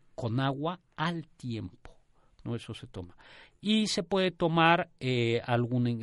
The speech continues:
charcutería, alguna aceituna, luego. Luego viene ya, eh, la entrée, ¿no?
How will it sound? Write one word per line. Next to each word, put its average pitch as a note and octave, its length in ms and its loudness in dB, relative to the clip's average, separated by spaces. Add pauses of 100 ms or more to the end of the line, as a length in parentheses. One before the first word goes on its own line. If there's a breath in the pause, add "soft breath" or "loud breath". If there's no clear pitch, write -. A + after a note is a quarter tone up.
(100)
charcutería, C#3 880 -4
alguna A#2 460 -2
aceituna, A2+ 840 -2
luego. G#2 460 -6
Luego E3 220 2
viene D#3+ 420 -2 (1200)
ya, C3 420 0 (540 soft breath)
eh, G#2 640 -2 (340)
la A2 240 0
entrée, G#2 560 -6
¿no? B2+ 420 -6